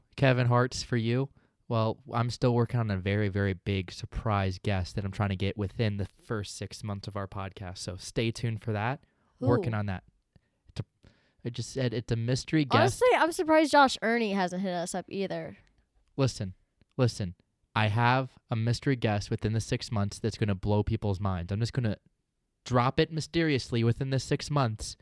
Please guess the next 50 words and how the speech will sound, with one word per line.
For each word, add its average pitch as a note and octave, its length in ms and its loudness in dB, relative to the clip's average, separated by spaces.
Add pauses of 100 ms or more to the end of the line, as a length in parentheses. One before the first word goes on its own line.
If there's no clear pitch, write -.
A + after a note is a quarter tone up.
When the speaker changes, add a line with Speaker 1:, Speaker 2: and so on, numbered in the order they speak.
(340)
Speaker 1:
and A2 260 0
you A2+ 100 2
guys B2 240 4
have A#2 200 2
to - 80 -8
be A#2+ 120 2
following A#2+ 400 2
our G#2+ 80 0
podcast G#2+ 720 -2
for A#2+ 80 -6
you G2+ 80 0
Speaker 2:
Just G#4 140 2
Speaker 1:
to - 60 0
catch - 140 4
Speaker 2:
watch - 80 -8
Speaker 1:
it. F3 60 -4
Speaker 2:
Zach, B3 260 2
like, A#3+ 220 0 (420)
walk G3 340 -4
in G#3+ 120 -6
the G3 100 -2
house F#3+ 480 -2 (100)
and F#3+ 420 -6 (580)
either A3+ 200 2
Jake G3+ 440 0
Paul F3+ 340 0
or F#3+ 80 0
something's F#3+ 500 -8
behind D#3+ 500 -10
him, F3+ 220 -10
and E3 140 -14
we're E3+ 100 -12
like, E3 200 -10
"What - 160 -20
the - 60 -16 (200)
heck?" - 300 -18 (580)
Speaker 1:
Uh, A2+ 60 -2
I G2+ 220 0
tried G2+ 340 -2
Jake G2 220 -2
Paul. G2+ 160 -2
He G2 60 -4
does F#2 160 -6
not F#2+ 200 -6
return G2 340 -6
my G2 100 -4
D F#2+ 200 -8
Ms. F#2 220 -8
He's G2 160 -6
fake. - 340 -8